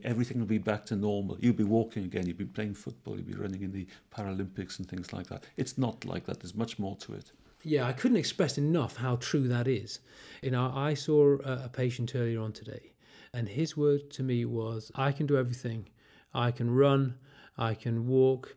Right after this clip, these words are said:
Speaker 2: I can walk up and down stairs, I can box, I can keep up with everyone. But when I take my leg off, all I see is a disabled man." That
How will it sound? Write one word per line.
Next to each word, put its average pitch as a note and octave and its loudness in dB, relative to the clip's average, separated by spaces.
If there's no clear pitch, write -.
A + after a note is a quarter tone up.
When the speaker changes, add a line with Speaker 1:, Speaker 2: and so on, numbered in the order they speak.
Speaker 2:
I A#2 0
can A#2 -2
walk B2 2
up B2 -2
and B2 -2
down A2+ -2
stairs, B2+ -2
I A#2 -2
can A2 -6
box, C3 -2
I B2+ -4
can B2 -4
keep C#3+ -2
up C3 -2
with C#3 6
everyone. G#2+ 0
But A#2+ -6
when A2+ -4
I G#2+ -6
take C#3+ 0
my C#3 -2
leg C#3 -2
off, A2 -6
all C3+ 2
I A#2+ 2
see A#2+ 0
is A2+ -4
a A2+ -6
disabled A2 -4
man." G#2+ -6
That D#3+ 2